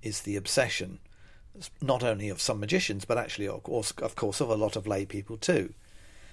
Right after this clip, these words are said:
Well, the truth of the matter is, if a trick goes wrong, unless it's something like sticking a spike through a spectator's hand, which, as we know, unfortunately has happened on occasion, unless it's something very dangerous,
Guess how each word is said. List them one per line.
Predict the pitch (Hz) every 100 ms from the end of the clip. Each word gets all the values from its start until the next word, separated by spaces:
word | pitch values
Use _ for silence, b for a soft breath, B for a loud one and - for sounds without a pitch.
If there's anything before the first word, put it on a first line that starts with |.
| B B B B -
Well, |
the | 175
truth | 196 - 294 -
of | 139
the |
matter | 120 107 - 110
is, | 92 - - - - - _ - - - - - -
if | 190 226
a |
trick | - 175 -
goes | - 107 101
wrong, | 117 104 87 78 117 - - - b b b
unless | - 180 185 156 -
it's | -
something | - 113 101 113
like | 107 -
sticking | - - 107 110 101
a |
spike | - - 143 131 -
through | - 92 98
a | 113
spectator's | 107 - 107 - 110 104 107
hand, | - 123 175
which, | 135 -
as | 98 -
we | 143
know, | 190 120 180 B B B B B B -
unfortunately | 117 - 139 - 120 135
has | 117 131 -
happened | 139 139
on | 123 123
occasion, | 113 127 117 139
unless | 196 196
it's | 185
something | 180 151 127
very | 117 117
dangerous, | 113 143 131 110 98 95 98